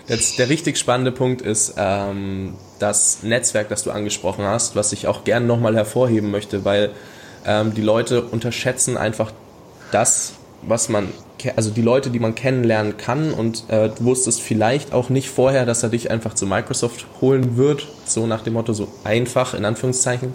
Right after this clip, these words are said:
Aber es passiert halt, weil du ihn gekannt hast und dich wahrscheinlich auch relativ gut mit ihm verstanden hast und er wusste, was du kannst.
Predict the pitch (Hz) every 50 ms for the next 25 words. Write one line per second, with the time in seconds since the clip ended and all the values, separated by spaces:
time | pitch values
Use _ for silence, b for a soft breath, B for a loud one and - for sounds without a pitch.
0 | B B B B B B B B B B - 104 104 110 98 107 - - - 117
1 | - - 139 135 135 - 123 117 110 - 98 107 113 107 - 107 104 101 - -
2 | - 110 123 127 - - 120 - - - 101 104 104 110 110 - 101 104 110 -
3 | - 107 110 113 110 - - 107 110 117 117 - 117 - - - 120 117 117 107
4 | - 104 104 - 104 - - 110 117 123 131 131 131 127 - - 110 - 113 110
5 | 113 123 123 - 117 110 110 110 - 107 110 - 110 107 101 - - -